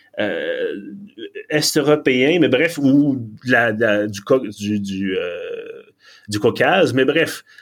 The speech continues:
euh, voilà, je, <laughs> j'ai massacré son nom de famille. On l'a découvert, puis ça, justement, évidemment, tu vois son visage. Une fois que tu vois cette personne-là, tu vas la reconnaître là, euh, dans tous les films ou les <laughs> séries télé auxquelles elle va jouer.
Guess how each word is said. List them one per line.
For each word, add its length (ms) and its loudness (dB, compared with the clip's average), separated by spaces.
euh, 540 2
voilà, 260 0
je, 120 0
<laughs> 20 2
j'ai 260 0
massacré 580 0
son 200 -2
nom 200 4
de 60 -6
famille. 380 0
On 100 4
l'a 200 4
découvert, 520 0
puis 80 -4
ça, 180 2
justement, 380 0
évidemment, 460 2
tu 120 -4
vois 120 0
son 140 0
visage. 480 2
Une 200 -8
fois 140 0
que 80 -6
tu 140 -4
vois 160 4
cette 180 -2
personne-là, 500 2
tu 140 -6
vas 100 4
la 140 4
reconnaître 600 0
là, 200 2
euh, 100 2
dans 140 2
tous 160 -4
les 140 4
films 260 0
ou 60 4
les 100 4
<laughs> 60 0
séries 380 -2
télé 260 2
auxquelles 340 2
elle 160 0
va 60 2
jouer. 260 -2